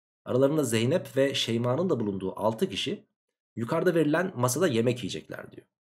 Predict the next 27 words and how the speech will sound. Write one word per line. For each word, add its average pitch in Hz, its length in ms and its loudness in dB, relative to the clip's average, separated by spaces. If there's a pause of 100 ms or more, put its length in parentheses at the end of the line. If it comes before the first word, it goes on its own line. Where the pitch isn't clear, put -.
(400)
Altı 110 320 -2
kişi 143 540 -2
bu 135 220 2
masaya 104 460 -2
rastgele 135 340 0
oturduğuna 107 440 -2
göre, 131 460 -4 (280)
e, - 60 -8
Zeynep 190 420 2
ile 170 80 -2
Şeyma'nın 156 600 0
yan 156 220 2
yana 135 220 2
veya 120 220 4
karşılıklı 147 500 0
oturmuş 135 480 0
olma 120 300 2
olasılığı 113 540 2
soruluyor 90 440 -6
bana. - 280 -14 (560)
Şimdi 139 480 -2
yan 147 220 2
yana 139 200 2
veya 139 200 4
karşılıklı 135 480 -4
diyor 180 120 6
ya, 82 240 -2